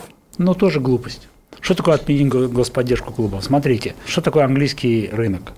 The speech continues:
Это люди, которые могут много денег платить за абонемент. Это, э, стадионы, которые живут без мата, с огромным совершенно бизнесом, связанным с футболом.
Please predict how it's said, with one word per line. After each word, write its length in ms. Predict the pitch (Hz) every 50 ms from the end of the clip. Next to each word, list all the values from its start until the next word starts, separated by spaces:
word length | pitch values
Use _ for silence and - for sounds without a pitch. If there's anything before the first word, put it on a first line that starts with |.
| - _ _ -
Это 480 | - 147 147 - 143 135 127 127 123 101
люди, 300 | 113 147 180 190 160 147
которые 440 | - - 117 - 143 139 131 131 127
могут 400 | 131 139 147 131 131 123 127 -
много 440 | 113 104 110 117 135 151 151 135 127
денег 320 | 117 131 151 147 135 139
платить 300 | - 123 107 - 135 120
за 140 | 110 113 110
абонемент. 440 | 107 107 104 101 95 95 85 82 85 - - - - - - - - -
Это, 680 | 151 160 156 - 160 143 139 139 135 131 131 123 110 - - -
э, 180 | - 120 117 113
стадионы, 720 | 110 - - - 131 123 139 143 156 165 170 165 151 131
которые 760 | - - 117 110 - 139 135 135 135 135 131 127 123 120 104 - 104 110
живут 300 | 107 127 127 135 135 120
без 220 | 120 127 117 117
мата, 480 | 131 135 139 147 147 - 139 120 113 107 - - - - - - - -
с 80 | -
огромным 420 | 127 117 127 135 139 135 131 123 -
совершенно 340 | - 110 104 127 123 120
бизнесом, 540 | 117 117 131 131 120 123 117 - - 113 110
связанным 320 | - - 127 110 120 117 110
с 40 |
футболом. 440 | - - 120 113 110 113 104 98 92